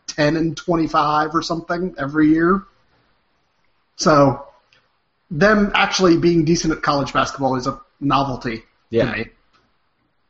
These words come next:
Speaker 1: And this all came from D-, the picture behind Donald, which is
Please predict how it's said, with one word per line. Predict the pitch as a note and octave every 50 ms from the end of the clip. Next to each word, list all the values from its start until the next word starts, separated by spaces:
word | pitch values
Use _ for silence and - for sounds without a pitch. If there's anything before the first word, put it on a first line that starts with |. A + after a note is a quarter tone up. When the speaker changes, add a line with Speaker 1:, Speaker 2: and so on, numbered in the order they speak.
| _ _ _ _ _ _ _ _ _ _ _ _ _ _ _ _ _ _ _ _ _ _ _ _ _ _ _ _ _ _ _ _ - -
Speaker 1:
And | F3
this | F3+ F3 B3+
all | B3+ A3+ -
came | A#3+ A3 G#3+
from | G3+ G#3+ G3 F#3 E3 - - - C#3+
D-, | - G3 - -
the | C#3 D3+ D3+ D3+ C#3+
picture | C#3+ - F3+ F3 - F3
behind | E3+ D#3+ C3+ D#3+ D#3+ D3+ C#3 C#3
Donald, | D3+ C#3+ C#3+ C3 A2+ A2 A#2+
which | C3 B2 - -
is | C3 A#2+ A#2 A2 - -